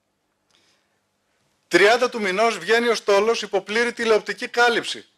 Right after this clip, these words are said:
Κανένας έλεγχος στα M M E. Βγαίνουν τα πλοία και είναι και ο κάθε Βερίκιος, ας πούμε, τώρα παίρνει αυτό ταινία και λέει, ξέρω εγώ, «Και τώρα φεύγει η φρεγάτα αυτό και πάει εκεί. Και τώρα πάει το υποβρύχιο», έτσι.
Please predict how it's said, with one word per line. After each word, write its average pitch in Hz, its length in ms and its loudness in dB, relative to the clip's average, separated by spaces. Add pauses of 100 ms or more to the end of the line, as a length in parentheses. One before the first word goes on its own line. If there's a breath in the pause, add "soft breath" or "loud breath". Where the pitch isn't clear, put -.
(360)
Κανένας 226 500 0
έλεγχος 202 340 2
στα 180 140 -2
M - 20 -2
M 160 320 0
E. 110 360 -6
Βγαίνουν 214 540 -2
τα 175 140 0
πλοία 196 400 0
και 220 420 0
είναι 226 200 -2
και 208 120 -4
ο 202 80 2
κάθε 202 240 -2
Βερίκιος, 170 520 -2
ας 139 120 -10
πούμε, 147 160 -4
τώρα 220 280 2
παίρνει 160 680 -2
αυτό 139 480 0
ταινία 202 380 -2
και 240 120 0
λέει, 240 220 2
ξέρω 208 240 -2
εγώ, 240 260 0 (200 loud breath)
«Και 240 120 2
τώρα 233 400 4
φεύγει 226 400 0
η 226 60 -2
φρεγάτα 226 480 0
αυτό 220 180 -4
και 233 120 -4 (260)
πάει 233 240 4
εκεί. 220 360 -4 (160 soft breath)
Και 226 120 -2
τώρα 226 320 4
πάει 226 320 2
το 220 80 2
υποβρύχιο», 214 680 0 (240 soft breath)
έτσι. 233 320 -2